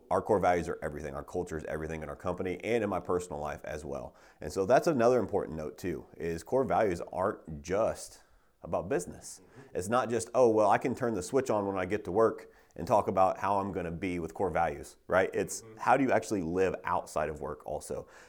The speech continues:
Speaker 1: Too many people come in and they try to pretend to put on their face of, "Now I'm in business mode."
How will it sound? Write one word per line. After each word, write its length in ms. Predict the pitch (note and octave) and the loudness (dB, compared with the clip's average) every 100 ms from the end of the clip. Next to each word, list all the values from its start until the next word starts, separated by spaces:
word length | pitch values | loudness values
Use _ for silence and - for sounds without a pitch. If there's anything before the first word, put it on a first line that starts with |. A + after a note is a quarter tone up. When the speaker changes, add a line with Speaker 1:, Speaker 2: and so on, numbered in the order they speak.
| _ | _
Speaker 1:
Too 180 | - E3 | 6 8
many 240 | D#3 D3 | 10 8
people 380 | C3+ B2 G2+ G#2 | 4 2 2 0
come 240 | - G#2+ G#2+ | 2 2 2
in 100 | G#2 | 0
and 180 | F#2+ | 0
they 140 | F2 E2 | -2 -4
try 260 | - G2+ | 4 4
to 80 | G2 | 4
pretend 460 | - F#2 - G#2+ G2+ | 0 -8 0 2 2
to 60 | |
put 180 | F2+ A#2 | 0 0
on 140 | G#2 F#2+ | 0 0
their 100 | F2+ | -4
face 520 | - G2+ F2 E2+ - | 2 4 4 0 -10
of, 340 | - F2 E2 | -8 -6 -6
"Now 200 | F#2 G2+ | -2 0
I'm 100 | G#2 | 0
in 120 | F#2+ F2 | 0 -2
business 380 | F#2+ E2+ E2+ | -4 -6 -8
mode." 280 | D#2 C#2+ C2+ | -8 -8 -10